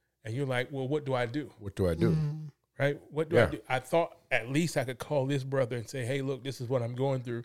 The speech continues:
Speaker 2: Right.
Speaker 1: But this brother has no clue
Speaker 2: Right.
Speaker 1: what I'm going through. He's never been through it. So what do you do then? You know what I mean?
Speaker 2: Yeah.
Speaker 1: This is, this, you're not alone. You know God's with you.
Speaker 2: Right.
Speaker 1: But you sure do feel awful lonely.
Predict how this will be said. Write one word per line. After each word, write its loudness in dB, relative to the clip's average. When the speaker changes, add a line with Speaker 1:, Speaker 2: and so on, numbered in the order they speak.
Speaker 2:
Right. 2
Speaker 1:
But -16
this -2
brother -2
has -2
no -2
clue -2
Speaker 2:
Right. 2
Speaker 1:
what 0
I'm -4
going -2
through. -4
He's -4
never 0
been -2
through -14
it. -20
So 4
what 4
do -4
you 0
do -4
then? -2
You -4
know 0
what 0
I 0
mean? -4
Speaker 2:
Yeah. 6
Speaker 1:
This 4
is, 2
this, -2
you're -2
not 4
alone. 4
You 0
know 4
God's 0
with 2
you. -6
Speaker 2:
Right. 6
Speaker 1:
But -20
you -20
sure -6
do -4
feel -2
awful 0
lonely. -4